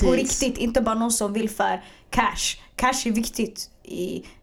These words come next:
Speaker 1: i, alltså tid är pengar, sådär, ja. Men att kunna vilja det på riktigt. I förra avsnittet med B K Bussenhus, em, en nystartad så här fotbollsförening med jättefina unga killar från Tensta, pratade vi också om att, eller de var jättepå att du måste vilja göra det du gör.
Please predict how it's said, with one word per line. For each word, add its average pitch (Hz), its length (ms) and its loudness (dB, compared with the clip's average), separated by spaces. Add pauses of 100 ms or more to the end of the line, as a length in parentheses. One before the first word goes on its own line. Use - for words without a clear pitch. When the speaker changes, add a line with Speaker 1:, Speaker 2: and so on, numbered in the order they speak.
Speaker 1:
i, 202 180 0
alltså 190 360 -2
tid 226 200 0
är 208 40 -2
pengar, 208 380 -2
sådär, - 460 -4
ja. - 260 -2 (240)
Men 220 360 2 (160)
att - 120 -20
kunna 202 380 0 (160)
vilja 240 360 0
det 202 120 -4
på 220 140 -4
riktigt. 214 340 -4
I 208 80 -2
förra 233 260 0
avsnittet 226 420 -2
med 190 120 0
B 196 120 -2
K 202 140 -4
Bussenhus, 202 640 0
em, 180 240 -2
en 202 140 -4
nystartad 190 380 -4
så 185 100 -8
här 185 80 -10
fotbollsförening 196 600 -6
med - 100 -4
jättefina 208 500 -4
unga 196 220 -6
killar 196 260 -6
från 185 200 -8
Tensta, 196 400 -2 (240)
pratade 226 320 0
vi 202 140 0
också - 320 -2
om 202 180 -2
att, 196 160 -4
eller 208 180 2
de 240 160 0
var 202 80 0
jättepå 214 340 -2
att 196 280 -2 (500)
du 294 100 2
måste 285 360 4
vilja 226 320 2
göra 190 560 0
det 214 260 0
du 196 160 -2
gör. - 280 -2